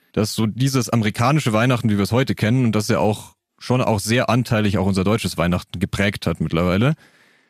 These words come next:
dass sich das halt vor allem im Zweiten Weltkrieg entwickelt hat, wo man eben einen sehr großen Bedarf hatte nach einem religionsübergreifenden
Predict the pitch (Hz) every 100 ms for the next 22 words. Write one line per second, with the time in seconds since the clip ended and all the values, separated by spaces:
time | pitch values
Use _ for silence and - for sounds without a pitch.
0 | - 107 104 - 123 135 110 95 120 107
1 | 107 107 98 113 - 107 101 107 123 127
2 | 123 117 101 120 123 120 123 101 117 113
3 | 107 101 110 117 113 113 98 85 101 123
4 | - 113 123 104 110 - 101 107 104 107
5 | 98 - _ _ _ - 104 104 117 135
6 | 120 131 120 110 95 104 107 113 104 104
7 | 104 107